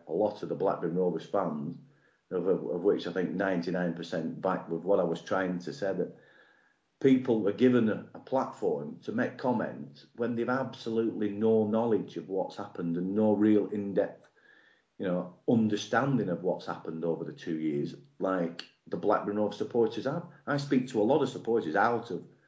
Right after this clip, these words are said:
you know, different areas, and they've no idea what's going on. We seem to think it's in everybody's heads up and down the country, but that's not the case. So when you get four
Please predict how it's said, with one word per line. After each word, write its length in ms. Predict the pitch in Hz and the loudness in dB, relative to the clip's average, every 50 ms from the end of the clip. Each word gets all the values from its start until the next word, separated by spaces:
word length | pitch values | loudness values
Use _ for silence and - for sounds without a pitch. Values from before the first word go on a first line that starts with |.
| _ _ _ _ _ _ - | _ _ _ _ _ _ -10
you 80 | - | -8
know, 260 | 85 73 73 - - - - _ _ _ - - | -8 -6 -6 -8 -10 -12 -18 _ _ _ -18 -4
different 320 | - 120 117 - 101 78 | -4 -4 -2 -2 -4 -2
areas, 440 | 64 98 113 113 87 71 - - 98 | 2 6 6 6 6 4 0 -2 -4
and 120 | 107 107 113 | -2 0 0
they've 120 | 113 107 | 0 2
no 200 | 120 127 131 135 | 2 2 4 4
idea 300 | 131 127 120 147 185 220 | 2 2 2 2 2 2
what's 160 | - - - | 0 0 -4
going 260 | - 90 78 71 71 | -4 -6 -6 -6 -8
on. 100 | 69 - - - _ - | -10 -14 -16 -20 _ -4
We 200 | 104 131 131 123 | 0 0 0 2
seem 240 | - 110 98 98 | 0 -2 -2 -2
to 100 | - 95 | -6 -6
think 280 | 90 95 92 117 113 - | -4 -2 -2 -2 -2 -4
it's 180 | 127 127 - - - _ _ _ _ _ | -6 -6 -6 -12 -20 _ _ _ _ _
in 120 | - 104 120 | -4 0 2
everybody's 500 | 120 123 117 113 110 123 127 127 123 113 | 2 4 2 4 8 8 8 8 8 6
heads 300 | 117 127 135 131 120 127 | 8 6 4 4 0 -4
up 100 | 123 - | -4 -2
and 100 | 131 127 | 0 2
down 200 | 127 135 135 135 | 2 2 2 0
the 80 | 139 | -4
country, 320 | 135 - 156 180 - - - | -4 -4 -4 -4 -4 -4 -4
but 120 | 107 104 | -2 -2
that's 200 | 104 80 - - | -2 -4 -8 -8
not 300 | 101 101 117 123 - - | -6 -4 -4 -4 -4 -6
the 60 | - | -8
case. 380 | - - 147 160 185 170 - - - - _ _ - - - _ _ _ _ | -6 -2 -2 -2 -2 -2 -6 -10 -14 -20 _ _ -20 -20 -20 _ _ _ _
So 120 | - 110 | -4 0
when 200 | 107 139 160 165 | 2 4 4 6
you 100 | 147 135 | 6 6
get 360 | 127 120 110 - - - - _ _ | 6 4 4 2 -2 -10 -20 _ _
four 420 | _ - 139 131 123 117 101 - | _ -2 2 4 4 4 2 0